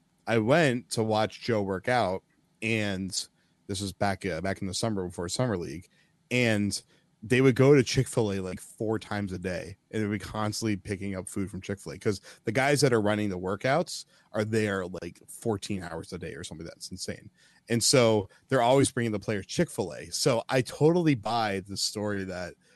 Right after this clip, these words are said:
which I'm sure is probably res-, reported by someone that we know, but that, uh, that Shamet was buying milkshakes for, uh, Joel while he was on the road from Chick-fil-A, because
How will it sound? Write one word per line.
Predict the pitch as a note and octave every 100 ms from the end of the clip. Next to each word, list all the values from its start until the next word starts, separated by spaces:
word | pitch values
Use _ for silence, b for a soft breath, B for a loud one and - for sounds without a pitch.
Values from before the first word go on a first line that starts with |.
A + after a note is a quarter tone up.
| _
which | F2+
I'm | F#2
sure | F#2 G2
is | F#2
probably | - F#2+ F2
res-, | E2 -
reported | G2 F2+ F#2+ F2+
by | E2+
someone | - F2+
that | F2
we | E2+
know, | F#2+ F2
but | E2+ G2
that, | A2 G#2+ G#2 - B B -
uh, | G#2 G2+ F#2+ F#2+
that | E2+ G#2
Shamet | - A#2+ A2+ G#2+
was | G#2+
buying | G2+ G#2 G2 F#2+
milkshakes | G2+ - G#2 F#2 -
for, | - G2+ G2
uh, | F#2 F2+
Joel | - G2 G2 F#2+
while | F2+ F#2+
he | G2+
was | F#2+
on | G2
the | F#2
road | F#2 F#2
from | - G2
Chick-fil-A, | A2 - E2+ D2+
because | F2+ G2 G#2+ F#2